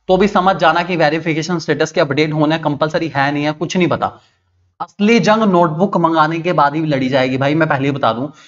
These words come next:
ये मत सोचना कि वेरिफिकेशन स्टेटस में चेंज नहीं आया तो मु-, मुझे आगे नहीं बढ़ना, मुझे आगे नहीं बढ़ना। सिर्फ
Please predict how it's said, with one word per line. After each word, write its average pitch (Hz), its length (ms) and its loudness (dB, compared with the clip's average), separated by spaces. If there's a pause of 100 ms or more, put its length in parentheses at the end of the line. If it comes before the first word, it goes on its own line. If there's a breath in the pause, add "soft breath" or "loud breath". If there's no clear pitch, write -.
(240 soft breath)
ये 151 180 2
मत 165 220 2
सोचना 160 400 2
कि 165 120 -2
वेरिफिकेशन 156 640 -2
स्टेटस 151 300 -2
में 160 100 -2
चेंज 151 240 -2
नहीं 151 180 0
आया 151 180 2
तो 151 120 -4
मु-, 147 180 -4 (100)
मुझे 139 240 0
आगे 139 200 2
नहीं 147 120 0
बढ़ना, 139 280 0
मुझे 135 160 -2
आगे 131 180 2
नहीं 135 120 -2
बढ़ना। 113 340 -6 (460)
सिर्फ 202 320 0